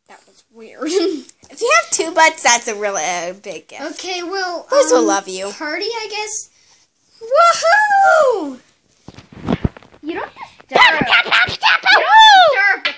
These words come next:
Speaker 1: party. You're lame.
Speaker 2: I literally almost fell.
Speaker 1: I am not.
Speaker 2: I'm so unhappy.
Speaker 1: You'll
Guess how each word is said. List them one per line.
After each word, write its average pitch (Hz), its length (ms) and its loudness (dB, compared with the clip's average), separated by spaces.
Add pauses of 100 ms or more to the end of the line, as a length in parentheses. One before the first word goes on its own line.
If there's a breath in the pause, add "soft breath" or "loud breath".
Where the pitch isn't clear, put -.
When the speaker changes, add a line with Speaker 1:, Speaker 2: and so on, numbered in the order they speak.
Speaker 1:
party. 226 500 -10 (260)
You're 480 200 -8 (180)
lame. 226 240 -10
Speaker 2:
I - 80 -16
literally 640 800 6 (100)
almost 571 280 2
fell. - 220 0
Speaker 1:
I 381 380 2
am 320 140 -4
not. 349 560 2
Speaker 2:
I'm 415 360 4 (300)
so 359 260 2
unhappy. 262 680 -2 (760 soft breath)
Speaker 1:
You'll 359 380 0